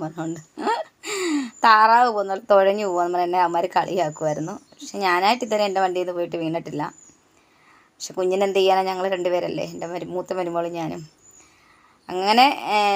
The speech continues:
വണ്ടി ചെറുതായിട്ടൊന്ന് വീണ്, വലിയ കുഴപ്പമൊന്നുമില്ല, പൊട്ടലോ കാര്യങ്ങളോ ഒന്നുമില്ല.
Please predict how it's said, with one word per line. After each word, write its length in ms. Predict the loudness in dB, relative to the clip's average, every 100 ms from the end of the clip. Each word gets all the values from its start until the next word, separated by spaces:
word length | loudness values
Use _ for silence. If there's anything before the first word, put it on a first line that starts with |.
| 2 2 0
വണ്ടി 180 | 0 -2
ചെറുതായിട്ടൊന്ന് 460 | 0 0 0 -4 -4
വീണ്, 240 | -4 -4 -6 -10 -16 -8
വലിയ 200 | -4 -2 2
കുഴപ്പമൊന്നുമില്ല, 560 | 2 2 0 0 2 2
പൊട്ടലോ 340 | 2 2 4 6 8
കാര്യങ്ങളോ 400 | 6 4 0 0 0
ഒന്നുമില്ല. 480 | -2 -4 -4 -2